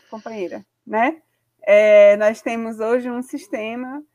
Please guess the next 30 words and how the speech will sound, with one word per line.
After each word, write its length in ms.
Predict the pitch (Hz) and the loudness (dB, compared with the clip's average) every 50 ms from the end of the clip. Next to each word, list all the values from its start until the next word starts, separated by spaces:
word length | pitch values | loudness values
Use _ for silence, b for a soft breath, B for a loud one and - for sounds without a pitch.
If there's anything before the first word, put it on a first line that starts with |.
| _ _ _ _ | _ _ _ _
penitenciário 1000 | - 220 226 233 220 _ 240 233 320 320 320 - - 269 214 - 226 226 247 226 | -8 -8 -8 -10 -12 _ -6 -4 -4 -4 -6 -4 -2 0 0 0 0 -2 -2 -6
lotado 520 | 220 214 214 247 240 _ 294 226 233 233 214 | -4 -4 -4 -4 -4 _ -6 -4 -4 -4 -2
aos 240 | 214 214 220 220 208 | -2 -2 -2 -6 -10
montes, 640 | 214 208 202 208 214 233 247 269 262 _ 254 240 214 | -14 -14 -12 -12 -14 -14 -14 -16 -16 _ -16 -14 -12
e 80 | 220 247 | -12 -10
não, 400 | 240 262 240 220 208 196 190 190 | -8 -6 -6 -4 -6 -6 -8 -10
não 300 | 190 196 220 240 269 285 247 | -12 -12 -12 -10 -8 -6 -4
é 340 | 220 220 226 240 262 294 | -2 -2 -2 -2 -2 -6
de 160 | 269 240 240 233 | -8 -8 -14 -16
pessoas 680 | _ - 247 - _ _ 233 208 202 208 208 220 233 - _ _ | _ -14 -14 -14 _ _ -14 -12 -10 -10 -10 -12 -12 -16 _ _
que 320 | _ 214 208 208 214 226 _ _ _ _ _ _ _ _ | _ -20 -20 -20 -20 -20 _ _ _ _ _ _ _ _
cometeram 640 | _ - 226 220 214 214 - 214 202 208 202 214 214 | _ -8 -8 -6 -8 -8 -6 -6 -6 -4 -6 -6 -8
violência 460 | 202 214 208 208 202 202 208 - 220 | -2 0 0 0 0 -4 -10 -12 -10
doméstica, 580 | 202 220 226 262 - - 277 226 - - _ - | -10 -6 -4 -4 -4 -4 -6 -8 -12 -20 _ -16
por 160 | _ 214 208 | _ -8 -6
exemplo, 480 | 208 214 269 240 285 196 180 185 - _ _ _ _ _ _ _ _ _ | -6 -6 -4 -4 -4 -4 -4 -6 -10 _ _ _ _ _ _ _ _ _
né? 360 | 311 311 - - 226 233 226 - - | -4 -2 0 0 0 -2 -6 -6 -2
É, 760 | 202 196 196 - 196 190 285 285 277 277 285 - 277 277 - _ _ _ | 0 2 4 4 4 4 4 4 2 2 2 2 0 0 -4 _ _ _
na, 440 | _ 208 208 214 147 87 123 208 208 | _ -14 -12 -10 -10 -8 -6 -6 -6
na, 160 | 214 220 214 | -6 -6 -10
na 180 | 214 214 214 214 | -6 -6 -6 -4
nossa 320 | 208 214 226 233 - 277 | -2 -4 -4 -4 -8 -12
sociedade, 600 | 262 - 240 - 240 214 196 202 208 214 233 233 240 | -12 -12 -14 -12 -12 -10 -6 -4 -4 -4 -6 -8 -12
o 40 | - | -10
patrimônio 800 | - 214 214 214 _ 233 220 220 202 202 208 214 226 226 226 226 | -8 -8 -8 -8 _ -20 -20 -18 -16 -14 -14 -14 -14 -16 -18 -18
tem 380 | _ - 214 214 226 240 262 254 | _ -16 -16 -12 -10 -10 -10 -12
sido 760 | - _ - 233 233 220 247 247 247 240 226 226 220 277 311 _ | -12 _ -16 -16 -16 -14 -16 -16 -16 -16 -18 -18 -18 -18 -20 _
um 120 | 208 214 | -16 -10
valor 540 | 220 226 220 208 202 196 196 202 214 220 220 | -2 0 0 0 0 -4 -6 -8 -8 -10 -10
mais, 680 | 208 208 202 202 208 226 277 294 277 254 - - - | -8 -8 -8 -8 -8 -10 -12 -14 -16 -18 -20 -20 -20